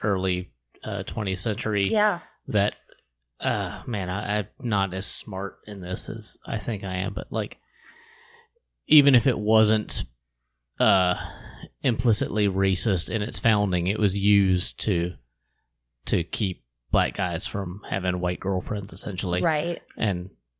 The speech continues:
Speaker 1: taking them across state lines. And, you know, if we <laughs> haven't learned in a hundred and ten years that you can't legislate this out of existence
Speaker 2: Right.
Speaker 1: with, with whatever your particular justification is,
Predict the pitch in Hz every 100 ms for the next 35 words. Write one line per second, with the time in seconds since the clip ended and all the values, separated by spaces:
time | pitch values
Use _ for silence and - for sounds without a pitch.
0 | _ 123 95 92 87 87 - 98 87 -
1 | 107 - 101 101 98 - - - - _
2 | _ _ _ 135 113 107 101 92 - -
3 | _ _ 120 98 101 - 104 113 101 -
4 | - 127 123 113 104 98 101 101 98 92
5 | 87 - - - - - 95 110 107 101
6 | 95 90 - 107 95 95 98 92 90 -
7 | 110 101 - - 117 107 - 98 95 98
8 | - 98 95 92 92 98 - 95 95 98
9 | 92 98 120 - - 131 98 - - 160
10 | 156 - - - _ - 104 90 - -
11 | _ _ _ - 120 92 98 104 98 98
12 | 98 92 92 - - 107 101 95 - -
13 | - 101 98 92 90 90 - 98 92 92
14 | 90 90 85